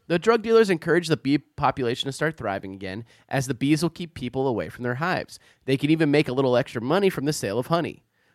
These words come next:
The bees win, and the casual drug consumer wins as well. The drug dealers get natural protection and a safe place to make drug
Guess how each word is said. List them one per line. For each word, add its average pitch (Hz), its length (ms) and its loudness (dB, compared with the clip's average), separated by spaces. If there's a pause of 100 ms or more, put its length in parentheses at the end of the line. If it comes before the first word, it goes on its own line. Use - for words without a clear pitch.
The 127 80 -6
bees 185 340 0
win, 208 240 4
and 123 160 2
the 110 40 -6
casual 151 380 0
drug 131 280 -4
consumer 117 340 -8
wins 113 260 -6
as 110 140 -12
well. 69 300 -12 (260)
The 113 120 -10
drug 160 200 0
dealers 180 300 0
get 113 120 -4
natural 151 360 -6
protection 139 500 -8
and 120 140 -8
a - 20 -16
safe 135 320 -6
place 139 240 -6
to 110 80 -16
make 120 160 -8
drug 135 380 0